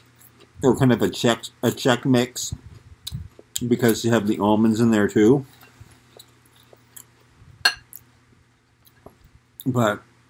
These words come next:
yeah, I, usually, if I just, I can have one or two without anything on it.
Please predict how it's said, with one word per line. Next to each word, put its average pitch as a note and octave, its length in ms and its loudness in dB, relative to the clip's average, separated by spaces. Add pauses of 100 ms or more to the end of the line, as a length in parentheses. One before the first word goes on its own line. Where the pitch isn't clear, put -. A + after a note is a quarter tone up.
(220)
yeah, G#2+ 320 0
I, G#2 140 -2 (340)
usually, B2 840 2 (240)
if A2+ 140 -4
I A#2 120 6
just, B2+ 260 0 (580)
I C3+ 80 2
can D3+ 120 2
have D#3 160 4
one A#2+ 240 6
or A#2 100 2
two G#2+ 460 2 (2500)
without A#2+ 300 4
anything A#2+ 360 0
on A2 200 0
it. D3 120 -4